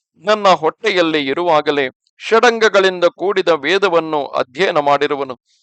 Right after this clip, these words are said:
ನಿನ್ನ ವೀರ್ಯವು ವ್ಯರ್ಥವಾಗಬಾರದು. ಈ ಗರ್ಭದಲ್ಲಿ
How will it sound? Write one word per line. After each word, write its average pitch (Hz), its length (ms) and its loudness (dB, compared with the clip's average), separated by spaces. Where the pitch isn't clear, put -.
ನಿನ್ನ 208 300 -2
ವೀರ್ಯವು 165 680 -2
ವ್ಯರ್ಥವಾಗಬಾರದು. 135 1080 0
ಈ 208 220 -4
ಗರ್ಭದಲ್ಲಿ 170 720 0